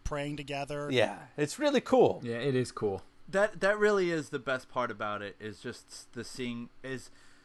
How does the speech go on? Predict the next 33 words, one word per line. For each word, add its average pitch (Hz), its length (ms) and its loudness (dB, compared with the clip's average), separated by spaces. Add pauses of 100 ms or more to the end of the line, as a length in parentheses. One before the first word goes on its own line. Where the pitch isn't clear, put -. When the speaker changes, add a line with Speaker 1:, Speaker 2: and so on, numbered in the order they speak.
(800)
Speaker 4:
it's 185 220 -2
not, 185 260 2
like, 175 320 -2
you 180 200 -2
can 190 200 -4
do 170 140 0
more 151 480 0 (100)
with 131 280 -2
a, 107 320 -2 (120)
with 123 200 -10
a 113 80 -4
really 123 320 -2
awesome 107 420 -6
retreat, 160 540 -8 (120)
or 117 240 -4
with, 107 440 -10 (100)
I 110 140 -6
would 107 180 -8
say, 110 340 -8
like, 98 380 -8
um, 92 380 -10 (1080)
you 127 140 -8
know, 107 300 -8 (120)
even, 139 240 -6
like, 123 200 -4
a 101 80 -16
Steubenville 139 460 -4
conference 123 680 -6
or 110 120 -6
something 120 500 -10
along 113 400 -10
those 113 260 -8
lines, 110 380 -8